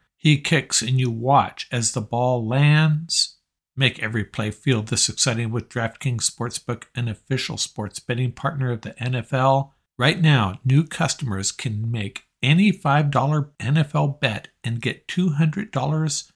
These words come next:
in free bets if your team wins. And check this out. In addition to the usual bets, everyone can boost their winnings with DraftKings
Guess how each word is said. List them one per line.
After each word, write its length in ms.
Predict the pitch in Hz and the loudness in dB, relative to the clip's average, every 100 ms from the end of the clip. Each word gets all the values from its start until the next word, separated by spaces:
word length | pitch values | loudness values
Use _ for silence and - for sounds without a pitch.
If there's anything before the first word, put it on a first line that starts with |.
| - | -8
in 160 | 110 | -8
free 320 | - - 147 | -8 -2 2
bets 400 | 185 139 117 - | 2 0 -2 -2
if 160 | 120 - | -6 -4
your 140 | 117 | -4
team 280 | 113 - 113 | -4 -4 -4
wins. 380 | 113 92 - - _ _ _ _ _ _ | -4 -8 -12 -20 _ _ _ _ _ _
And 160 | 135 123 | -6 -2
check 220 | - 143 | -2 0
this 200 | 156 143 | 0 0
out. 200 | 98 - - | 0 -4 -6
In 140 | 120 | -6
addition 380 | 110 117 185 226 | -4 -4 -2 0
to 120 | 170 | 0
the 100 | 156 | 0
usual 400 | 127 151 165 117 | 2 2 2 0
bets, 460 | 101 98 95 - - - | -2 -4 -6 -10 -8 0
everyone 560 | 160 190 185 117 98 | 2 4 2 2 -2
can 260 | 104 - 110 | -6 -6 -6
boost 440 | 104 127 147 - | 0 2 2 0
their 100 | 156 | 0
winnings 480 | 135 131 123 110 - | 2 2 0 -2 -6
with 180 | 104 - | -8 -10
DraftKings 920 | - 113 143 - - 135 123 110 - | -8 -4 -4 -6 -6 -4 -4 -6 -10